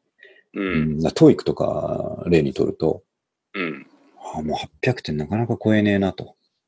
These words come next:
Speaker 1: うん。
Speaker 2: どういう勉強方法に変えていったんならいいんだろうっ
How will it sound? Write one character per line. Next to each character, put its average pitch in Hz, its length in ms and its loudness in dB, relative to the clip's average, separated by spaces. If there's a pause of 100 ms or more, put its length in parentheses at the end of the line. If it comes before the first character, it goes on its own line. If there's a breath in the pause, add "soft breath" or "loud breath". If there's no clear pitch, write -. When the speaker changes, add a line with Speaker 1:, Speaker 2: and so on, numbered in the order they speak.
(480)
Speaker 1:
う 104 80 0
ん。 95 320 2 (180)
Speaker 2:
ど 143 240 4
う 139 60 8
い 98 100 4
う 85 60 4
勉 78 220 0
強 80 160 0
方 78 140 6
法 73 140 -2
に 71 100 -4
変 73 120 0
え 71 40 -4
て - 120 -2
い 73 40 -4
っ - 20 -8
た 71 160 -4
ん 69 40 -4
な 71 80 -4
ら 73 80 -6
い 71 80 -4
い 76 120 0
ん 69 100 -4
だ 67 100 -4
ろ 73 80 -6
う - 60 -8
っ 71 40 -18